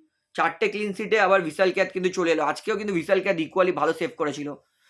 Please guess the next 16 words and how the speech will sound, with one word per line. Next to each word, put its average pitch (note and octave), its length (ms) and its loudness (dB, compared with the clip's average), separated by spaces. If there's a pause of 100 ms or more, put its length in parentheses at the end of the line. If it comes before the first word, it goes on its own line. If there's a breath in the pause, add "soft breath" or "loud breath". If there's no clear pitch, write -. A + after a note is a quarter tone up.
(120)
তো F#3 80 -4
মোহনবাগানের G#3 640 0
জন্য G#3 140 0
তিনটে G3 420 0
আজকে G3 200 0
গুরুত্বপূর্ণ F3+ 720 -2
গোল, F#3 260 4 (400)
অবশ্যই G3 580 2 (400)
ভালো E3+ 240 4
ভালো F#3+ 200 4
করেছে। F#3+ 380 2
প্রথমটা F3+ 500 0
টম F3 260 2
অ্যালড্রেড F3+ 440 2
পনেরো F3 220 0
মিনিটে, F3+ 380 2